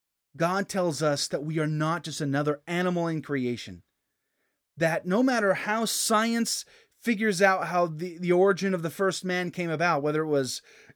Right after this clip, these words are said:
evolved over many millennia or not, that, that's not the point.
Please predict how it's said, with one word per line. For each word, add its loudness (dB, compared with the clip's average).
evolved 8
over 4
many 4
millennia 2
or 2
not, 0
that, -6
that's -2
not 2
the 2
point. 0